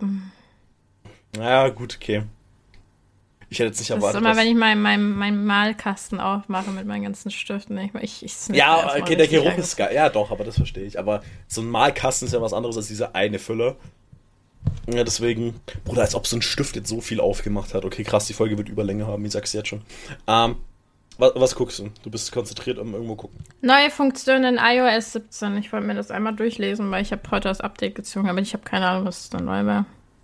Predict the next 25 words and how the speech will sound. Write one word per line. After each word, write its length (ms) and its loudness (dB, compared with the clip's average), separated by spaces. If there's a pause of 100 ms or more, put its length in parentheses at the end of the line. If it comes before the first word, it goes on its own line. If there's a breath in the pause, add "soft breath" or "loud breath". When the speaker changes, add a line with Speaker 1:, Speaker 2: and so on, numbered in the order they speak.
(140)
Speaker 2:
Mm, 680 -8 (160)
okay. 340 0 (200)
Was, 180 2
was 160 4
macht 180 4
denn 140 2
I 120 4
O 80 2
S 120 -2
siebzehn 360 -6
neu? 260 -6 (880 loud breath)
Speaker 1:
Also, 560 4 (100)
eigenes 520 2
Kontaktposter 880 0
erstellen. 560 -2
Ich 80 -12
hab 80 -14
keine 220 -10
Ahnung, 180 -6
was 100 -12
das 140 -14
sein 240 -6
soll. 120 -2
Speaker 2:
Keine 180 -4
Ahnung. 260 -8